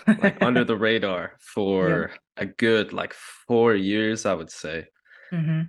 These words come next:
Speaker 1: And yeah, I would, I would post some, some songs on there. Obviously,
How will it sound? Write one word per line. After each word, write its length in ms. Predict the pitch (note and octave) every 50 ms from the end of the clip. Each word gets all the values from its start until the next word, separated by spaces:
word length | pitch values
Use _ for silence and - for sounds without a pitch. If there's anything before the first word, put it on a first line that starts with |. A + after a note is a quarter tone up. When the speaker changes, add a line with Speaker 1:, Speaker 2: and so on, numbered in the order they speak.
| - -
Speaker 1:
And 540 | - F#2 F#2 F#2 F2 E2+ E2+ E2+ - - - - _ _ _ _ _ _ _ _ _ -
yeah, 280 | A2 G#2+ G#2 A#2 C#3+
I 100 | C#3+ B2
would, 200 | B2 G#2+ A2 -
I 80 | - G#2+
would 220 | A2+ B2 A2+ -
post 300 | - - A#2 A#2 A#2 -
some, 200 | - A2 G#2 G2
some 360 | - - - A2 G2 F#2+ F#2 -
songs 440 | - - - G2+ G#2 G#2+ G2+ G2+
on 200 | - G#2 G#2 G2+
there. 400 | G2+ G#2+ G#2 G#2 G#2 G2+ - - -
Obviously, 640 | F2+ E2+ F#2+ - - - - F2+ F2+ F2+ - -